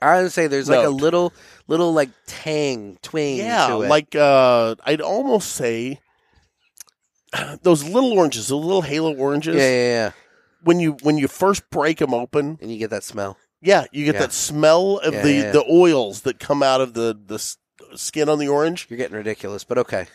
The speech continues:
Speaker 2: That's what it is.
Speaker 1: Okay, okay.
Speaker 2: It's that and fescue hay.
Speaker 1: I do wanna point out that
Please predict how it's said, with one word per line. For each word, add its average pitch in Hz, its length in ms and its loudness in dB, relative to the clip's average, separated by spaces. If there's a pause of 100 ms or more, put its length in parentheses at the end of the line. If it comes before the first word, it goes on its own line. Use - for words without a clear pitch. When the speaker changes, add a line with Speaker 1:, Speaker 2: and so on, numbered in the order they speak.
(120)
Speaker 2:
That's 220 240 0
what 262 160 4
it 254 80 0
is. 381 400 0
Speaker 1:
Okay, 214 260 -2 (140)
okay. 160 260 -12
Speaker 2:
It's 180 160 0
that 156 480 2 (100)
and 143 400 4
fescue 147 400 -4
hay. 107 200 -6 (180)
Speaker 1:
I - 80 -4
do 339 160 -2
wanna 320 160 2
point 165 300 0
out 139 300 2
that 147 180 0